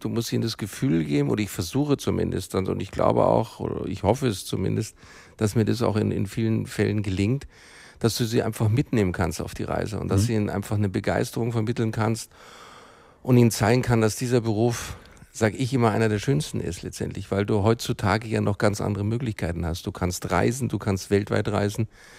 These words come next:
Speaker 1: Ich meine, ich war in Europa unterwegs und das war schon eigentlich schön,
Speaker 2: Mhm.
Speaker 1: ne? Aber heutzutage kannst du ja, wie gesagt, du kannst nach Australien dich bewerben, du kannst nach Neuseeland gehen, kannst nach Amerika gehen, kannst weltweit einfach arbeiten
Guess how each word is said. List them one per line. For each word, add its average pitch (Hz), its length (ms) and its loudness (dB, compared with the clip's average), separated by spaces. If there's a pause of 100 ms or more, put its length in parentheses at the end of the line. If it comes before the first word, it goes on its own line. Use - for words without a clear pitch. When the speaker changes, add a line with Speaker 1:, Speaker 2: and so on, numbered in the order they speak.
(300)
Speaker 1:
Ich - 60 -12
meine, 117 180 6
ich 98 80 0
war 107 100 6
in 110 80 4
Europa 101 420 4
unterwegs 117 440 0
und 110 100 -2
das 110 160 -4
war 98 100 4
schon 95 280 0
eigentlich 95 440 -4 (260)
schön, 113 520 2
Speaker 2:
Mhm. 95 280 0
Speaker 1:
ne? 104 200 -4 (800)
Aber 95 160 2
heutzutage 101 540 2
kannst 104 340 -2
du 107 40 -2
ja, 90 240 0 (180)
wie 107 120 -2
gesagt, 101 500 -4 (180)
du 98 80 -6
kannst 101 340 -2
nach - 400 -6
Australien 104 540 0
dich 110 140 -8
bewerben, 101 320 0
du 98 100 -2
kannst 98 220 -2
nach 98 100 0
Neuseeland 104 520 -2
gehen, 104 200 -2
kannst 98 240 -6
nach 92 80 -4
Amerika 98 520 -4
gehen, 104 240 -8
kannst - 260 -6
weltweit - 320 -2
einfach - 300 -6
arbeiten - 420 -6